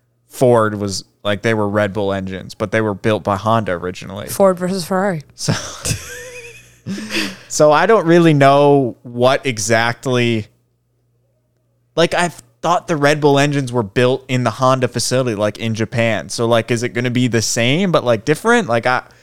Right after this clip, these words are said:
Speaker 1: I don't really know what that all means.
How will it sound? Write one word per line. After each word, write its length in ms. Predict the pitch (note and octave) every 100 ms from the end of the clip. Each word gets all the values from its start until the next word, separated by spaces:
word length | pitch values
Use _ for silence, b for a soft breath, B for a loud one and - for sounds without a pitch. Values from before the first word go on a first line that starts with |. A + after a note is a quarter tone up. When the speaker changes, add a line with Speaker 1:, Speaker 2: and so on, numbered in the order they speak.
| b b _
Speaker 1:
I 60 | E3
don't 120 | F#3+
really 200 | F3 D#3
know 180 | D3 C#3
what 260 | C3 A#2 _ _ _ _ _ _ _ _ _ _
that 280 | A#2+ A#2+ - -
all 240 | B2 A#2
means. 680 | G#2+ G#2+ A2 A#2+ C#3+ -